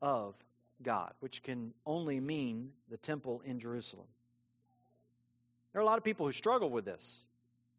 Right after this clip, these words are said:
They recognize currently there is no temple in Jerusalem. They, the location of the temple, uh, the traditional temple, the location where God commanded the temple to be built, is presently the location of a Islamic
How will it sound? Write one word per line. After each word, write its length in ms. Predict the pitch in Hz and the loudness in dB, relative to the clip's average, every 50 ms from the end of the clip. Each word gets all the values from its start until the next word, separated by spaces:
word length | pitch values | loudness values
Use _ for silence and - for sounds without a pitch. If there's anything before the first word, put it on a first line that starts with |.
| _ _ _ _ _ _ _ _ _ _ _ _ - | _ _ _ _ _ _ _ _ _ _ _ _ -2
They 100 | 160 156 | 0 4
recognize 720 | 165 214 247 240 247 233 208 185 175 180 208 220 - - - | 6 6 6 6 4 4 6 6 6 6 6 4 2 0 0
currently 440 | - 208 214 226 240 220 208 202 | 2 4 4 4 4 6 6 6
there 140 | 190 185 190 | 6 8 8
is 160 | 208 226 185 | 6 6 6
no 120 | 208 196 180 | 4 2 2
temple 380 | - - 196 185 - 180 165 | 4 2 0 2 2 2 2
in 100 | 160 160 | 2 2
Jerusalem. 580 | 147 - 151 151 151 139 - - 160 160 185 202 | 0 0 2 2 2 2 2 0 0 0 2 2
They, 220 | 185 165 156 139 - - - - _ - | 2 2 2 0 -2 -10 -20 -16 _ -2
the 60 | 156 | 0
location 560 | 147 185 190 185 - 196 196 190 - - 196 | 2 2 2 4 4 4 4 4 2 0 -2
of 100 | 175 160 | 0 0
the 60 | 156 | -2
temple, 640 | 147 - - 190 185 175 190 202 202 214 208 190 175 - _ _ _ _ _ _ _ - | -4 0 2 2 2 2 2 2 2 2 0 -4 -12 -18 _ _ _ _ _ _ _ -12
uh, 140 | 139 135 139 | -10 -10 -6
the 140 | 135 151 143 | -4 -4 -4
traditional 440 | 135 - - 165 185 180 - 202 175 | -4 -2 0 0 0 0 0 -2 -2
temple, 380 | - - 185 185 175 196 202 190 | 0 0 -2 -2 0 0 0 0
the 120 | 170 139 127 - | 0 -2 -2 -2
location 440 | 170 165 160 - 180 185 170 - 170 | -2 -2 0 2 0 -2 -2 -2 -4
where 80 | 156 143 | -4 2
God 280 | 151 165 175 175 - | 4 4 4 4 2
commanded 460 | - 156 151 156 165 185 190 180 165 156 | -2 -4 0 2 2 2 2 2 0 0
the 80 | 151 | 0
temple 280 | 151 165 160 151 156 143 | -2 -2 -4 -2 -2 -4
to 60 | 143 | -4
be 120 | 139 139 | -4 -4
built, 360 | 131 123 135 135 143 170 170 151 | -2 0 2 2 2 2 0 0
is 240 | 143 131 117 - - - - - - - - _ _ - | -2 -2 -2 -6 -14 -16 -20 -20 -20 -20 -20 _ _ -2
presently 560 | - 185 190 202 165 190 190 165 156 151 156 | 4 4 6 6 4 0 0 2 2 2 4
the 120 | 156 156 | 4 4
location 760 | 151 151 160 160 - 165 170 160 - - 175 165 156 156 156 165 | 4 4 4 4 2 0 0 2 0 -2 -2 -2 -2 -2 -4 -4
of 240 | - 160 151 135 143 | 0 0 0 2 2
a 280 | 139 139 135 135 131 - - - - - _ _ _ - | 2 2 2 0 -2 -4 -12 -20 -20 -20 _ _ _ -8
Islamic 720 | - 143 - - - 170 170 170 175 180 185 170 170 - - | -6 -6 -4 -4 -2 2 4 6 6 6 4 2 -2 -2 -8